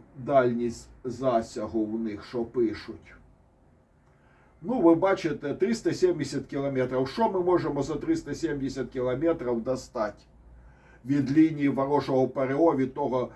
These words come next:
ну, ви знаєте, як далеко не залітають наші Ф шістнадцять або інші носії.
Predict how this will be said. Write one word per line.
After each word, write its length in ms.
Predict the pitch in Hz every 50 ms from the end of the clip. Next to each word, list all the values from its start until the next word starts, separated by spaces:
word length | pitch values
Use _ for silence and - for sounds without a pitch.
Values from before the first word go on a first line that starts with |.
| - - _ _ _ _ _ -
ну, 120 | 143 175
ви 120 | 190 202 175
знаєте, 380 | - - 190 165 147 - 139
як 220 | 143 147 143 135 -
далеко 420 | 156 143 147 147 139 131 135 131
не 120 | 131 135 127
залітають 680 | 131 139 131 135 139 131 143 135 131 131 127 127 -
наші 320 | 135 127 123 117 - 135 135
Ф 140 | 131 117
шістнадцять 640 | - - 135 120 - - 175 180 180 180 139 117 127
або 240 | 131 120 113 139 143
інші 360 | 143 139 131 131 - - 135
носії. 580 | 127 131 131 127 117 135 143 160 175 170 160